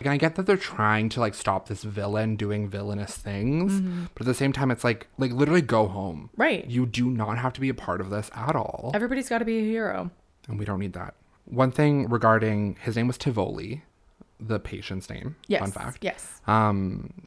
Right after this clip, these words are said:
Speaker 1: so he was played by Ross Bacon, and he was uncredited in the twenty eighteen version, but this was his last movie 'cause he passed away. Isn't that so sad?
Speaker 2: Oh, that is so sad.
Speaker 1: And it also makes me kind of like,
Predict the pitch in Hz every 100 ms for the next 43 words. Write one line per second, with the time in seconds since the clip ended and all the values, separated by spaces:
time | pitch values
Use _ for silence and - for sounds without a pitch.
0 | - - 123 110 123 - 139 131 139 120
1 | 104 107 - 92 - - 131 151 190 -
2 | - - _ 113 110 120 110 - 110 123
3 | - 107 104 107 101 - 107 104 98 98
4 | - _ - 110 110 - 107 101 95 -
5 | 92 107 113 143 156 175 - - _ _
6 | 120 107 120 - 127 131 - 135 - 147
7 | 151 110 98 110 104 - 113 - 120 104
8 | 104 - _ _ - 127 131 131 - 269
9 | - 143 196 190 185 277 370 - - 208
10 | - 185 147 151 156 165 254 262 - 262
11 | - 226 214 190 170 165 -